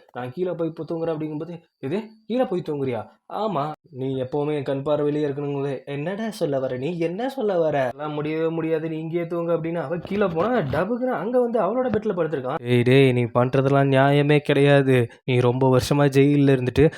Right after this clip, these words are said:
என்ன இருந்தாலும் நீ பொண்ணுங்களே பார்க்காதவனா இருந்திருப்ப போல. அதனால இப்ப வந்துட்டு நீ இப்படி நடந்துட்டு இருக்க. நான் உன்கிட்ட தெளிவா சொல்றேன். உனக்கு எதுவும் பிரச்சனை வராம இருக்கிறதுக்காக தான் நான் உன் பக்கத்துலயே இருக்கணும்னு நினைக்கிறேன். என்னோட பிரச்சனையே நீ தான்டா. உன்னை பார்த்ததுலேருந்து அன்னைக்கே இருந்துகிட்டு இருக்கிறேன்.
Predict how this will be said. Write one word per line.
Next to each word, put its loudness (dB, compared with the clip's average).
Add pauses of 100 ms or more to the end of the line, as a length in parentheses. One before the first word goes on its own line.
(100)
என்ன 2
இருந்தாலும் 4
நீ 4
பொண்ணுங்களே 4
பார்க்காதவனா 4
இருந்திருப்ப 2
போல. 4 (280)
அதனால 4 (340)
இப்ப 4
வந்துட்டு 6 (120)
நீ 4
இப்படி 2
நடந்துட்டு 4
இருக்க. 4 (280)
நான் 2
உன்கிட்ட 0
தெளிவா 2
சொல்றேன். 0 (220)
உனக்கு -2
எதுவும் 0
பிரச்சனை 2
வராம 4
இருக்கிறதுக்காக 2
தான் 2
நான் 4
உன் 2
பக்கத்துலயே 2
இருக்கணும்னு 0
நினைக்கிறேன். -2 (240)
என்னோட 6
பிரச்சனையே 6
நீ 6
தான்டா. 6
உன்னை 4
பார்த்ததுலேருந்து 6
அன்னைக்கே 6
இருந்துகிட்டு 2
இருக்கிறேன். 2